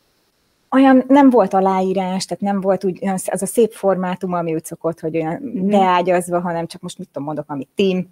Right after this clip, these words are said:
Speaker 1: ennyi volt az aláírás, Kínából kapok ilyen leveleket körülbelül, tehát, hogy azt mondjuk, hogy megszoktam, tehát először így nem verte ki a szemem, de aztán csak elkezdtem gondolkodni, hogy valami nem stimmel. Mondtam, hogy szeretnénk mintát kérni. A minta nincs.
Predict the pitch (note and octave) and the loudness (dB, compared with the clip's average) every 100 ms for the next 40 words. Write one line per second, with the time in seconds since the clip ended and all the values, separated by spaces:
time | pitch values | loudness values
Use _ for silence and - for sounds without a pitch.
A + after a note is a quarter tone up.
0 | - D#3+ E3 D#3+ D3+ C#3+ E3+ E3+ E3 F3 | -8 -6 -2 0 -2 -4 -2 0 0 -2
1 | - F3 D3+ C#3 C#3 C#3+ C3+ - D3 C#3+ | -2 -2 0 -2 -6 -6 -10 -8 -8 -6
2 | D3 D3+ D3+ D#3 - E3 D#3 - E3+ F#3+ | -6 -6 -6 -8 -4 -2 2 4 4 4
3 | G3 G3 F#3+ G3 G#3+ G3 G#3 A#3 G3+ - | 4 4 2 2 2 2 4 2 0 -4
4 | F3 B3+ C4 B3 B3+ C4 C#4 C#4+ C#4+ C#4+ | -2 0 2 4 4 4 2 -2 0 0
5 | G#3 F#3 - F3+ F#3+ F3+ - D#4+ C4 G3+ | 2 0 0 -6 -4 -4 -4 -6 -4 -4
6 | G3+ G3+ A3+ A#3 D#4+ - F3 G3 - D#3+ | -4 -6 -8 -10 -10 -10 -10 -12 -14 -12
7 | F3+ G3+ E3+ D3 D#3 G#3+ G#3+ G3 F3 E3 | -10 -10 -10 -12 -8 -6 -6 -6 -8 -10
8 | - D3+ D3+ G3 A#3+ G3+ - B3+ D#3+ F#3+ | -10 -10 -8 -8 -8 -10 -4 0 0 -2
9 | F3+ F3+ E3 D#3+ D3 - - C3+ G#2+ F#2+ | -6 -6 -8 -8 -10 -10 -10 -8 -10 -16
10 | _ _ _ _ _ - D#3+ D#3 D3 D3 | _ _ _ _ _ -4 -2 -2 -2 -4
11 | C3+ - | -4 -8